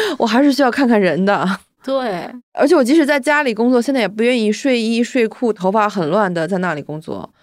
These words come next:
Speaker 1: 我必须换成另外一套就比较整齐的衣服，然后把自己捯饬得干净一点儿、清爽一点儿，坐在电脑前才能工作。
Speaker 2: 穿上一个正式的皮鞋。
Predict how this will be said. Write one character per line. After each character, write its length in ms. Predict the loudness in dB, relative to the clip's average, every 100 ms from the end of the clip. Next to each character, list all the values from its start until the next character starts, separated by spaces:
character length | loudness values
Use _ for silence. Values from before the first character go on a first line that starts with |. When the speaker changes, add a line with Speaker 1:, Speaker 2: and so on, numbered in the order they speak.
| _
Speaker 1:
我 100 | -6
必 140 | 0 0
须 180 | 0 -2
换 260 | -2 -2
成 240 | -4 -4 -2
另 140 | -2
外 100 | -2
一 60 | -4
套 240 | -4 -4
就 100 | -4
比 80 | -4
较 100 | -4
整 180 | -4 -6
齐 140 | -4
的 80 | -4
衣 160 | -2 -4
服， 260 | -4 -6
然 140 | -4 -8
后 80 | -8
把 100 | -10
自 140 | -8
己 80 | -8
捯 240 | -4 -4
饬 120 | -2
得 120 | -4 -2
干 180 | -2
净 140 | 0 -2
一 60 |
点 100 | -2
儿、 180 | -6 -12 _ _
清 240 | -4 -2
爽 240 | 0 -2 -4
一 40 |
点 120 | -6
儿， 120 | -6
坐 120 | -6 -6
在 160 | -6 -10 _
电 120 | -8
脑 120 | -6 -8
前 240 | -10 -12
才 120 | -12
能 120 | -12 -8
工 180 | -10
作。 240 | -8 -10 -12 _ _
Speaker 2:
穿 160 | -8 -4
上 140 | -4
一 20 |
个 80 | -4
正 220 | -4 -4
式 100 | -4
的 60 | -8
皮 240 | -8 -10
鞋。 420 | -8 -8 -6 -8